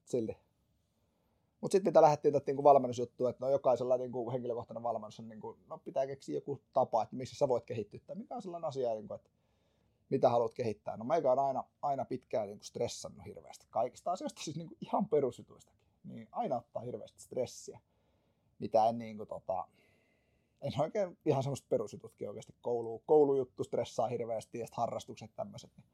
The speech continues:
se vaikuttaa niin paljon kokonaisvaltaisesti tekemiseen. Mä haluan kysyä apua, apua sulta, tota, miten sitä vois, niinku, miten voi kehittää stressihallintaa.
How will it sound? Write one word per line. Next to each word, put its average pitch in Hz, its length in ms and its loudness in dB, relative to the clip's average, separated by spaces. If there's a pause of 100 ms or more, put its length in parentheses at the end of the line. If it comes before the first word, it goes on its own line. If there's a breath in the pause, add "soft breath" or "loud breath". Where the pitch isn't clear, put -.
(380)
se 120 120 2
vaikuttaa 113 400 6
niin 113 180 -6
paljon 110 180 -2
kokonaisvaltaisesti 101 760 -6
tekemiseen. 113 480 -10
Mä 190 80 -6
haluan 170 120 -4
kysyä 143 340 -2
apua, 117 320 -2 (220)
apua 123 320 -4
sulta, 107 200 -8 (100)
tota, - 340 -6 (180)
miten 151 180 4
sitä 123 180 0
vois, 120 180 -6 (460)
niinku, 113 180 -20
miten 196 220 -2
voi 175 80 4
kehittää - 460 -2
stressihallintaa. 110 880 -8